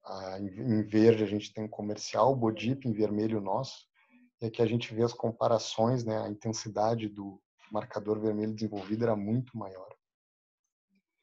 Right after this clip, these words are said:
Também pela primeira vez em organismos multicelulares, aqui a gente tem o comercial Bodip, ele marca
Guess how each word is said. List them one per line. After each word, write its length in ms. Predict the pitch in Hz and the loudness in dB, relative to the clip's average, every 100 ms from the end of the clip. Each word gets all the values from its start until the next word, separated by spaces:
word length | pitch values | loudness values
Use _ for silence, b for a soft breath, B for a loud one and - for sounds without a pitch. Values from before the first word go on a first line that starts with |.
| _ _ _ _ _ - | _ _ _ _ _ 6
Também 480 | 143 131 131 151 143 | 6 10 10 8 8
pela 180 | 127 | 8
primeira 420 | 123 123 120 123 117 | 8 8 8 10 8
vez 440 | 113 123 131 117 | 6 4 4 2
em 400 | 107 104 104 107 - | 0 0 -4 -10 -4
organismos 720 | 107 107 107 117 117 113 104 | 0 2 4 4 2 0 -2
multicelulares, 1120 | 107 123 120 - 117 113 104 107 127 131 117 | -2 -2 -4 -6 -2 2 4 4 2 -2 -10
aqui 180 | - 110 | -10 -8
a 40 | |
gente 220 | 104 110 - | -4 -4 -4
tem 140 | 113 | -6
o 40 | |
comercial 520 | - 113 110 110 113 113 | -4 0 0 -2 -4 -2
Bodip, 480 | 113 107 117 131 | -4 -4 -8 -6
ele 120 | 110 107 | -4 2
marca 380 | 104 107 - | 2 2 -6